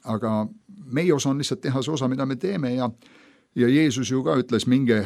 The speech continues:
kõike maailma, kuulutage evangeeliumi, kes iganes usub.“ Nii et, noh, me kuulutame kõigile, <laughs> kõigile loodule, nii nagu üks evangelist ütles, „Kui see liigutab, siis ma kuulutan talle,“ <laughs> kõigile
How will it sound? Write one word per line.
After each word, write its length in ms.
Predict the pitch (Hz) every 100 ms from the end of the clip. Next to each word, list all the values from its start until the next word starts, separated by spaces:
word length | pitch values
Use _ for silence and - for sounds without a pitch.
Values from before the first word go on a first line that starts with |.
| -
kõike 260 | 135 131 113
maailma, 380 | 117 131 104 95
kuulutage 580 | - 123 107 - 95 92 92
evangeeliumi, 720 | 90 87 - 120 92 82 87
kes 220 | 87 -
iganes 380 | 110 90 78 - 95
usub.“ 320 | - - - -
Nii 80 | 117 95
et, 240 | - - 104 110 107
noh, 160 | - 123 -
me 100 | 147
kuulutame 380 | 160 135 160 160
kõigile, 400 | 254 143 95 - - - - 120
<laughs> 400 | - - - -
kõigile 300 | 123 110 123
loodule, 400 | 202 120 90 90
nii 160 | 95 101
nagu 160 | 98
üks 140 | 101 131
evangelist 400 | 110 101 131 147
ütles, 220 | - -
„Kui 100 | 107
see 80 | 107
liigutab, 480 | 247 208 - 139 113
siis 160 | - 101
ma 100 | 226
kuulutan 400 | 240 160 131 107
talle,“ 240 | 87 76 - - -
<laughs> 320 | 135 - -
kõigile 340 | 131 - -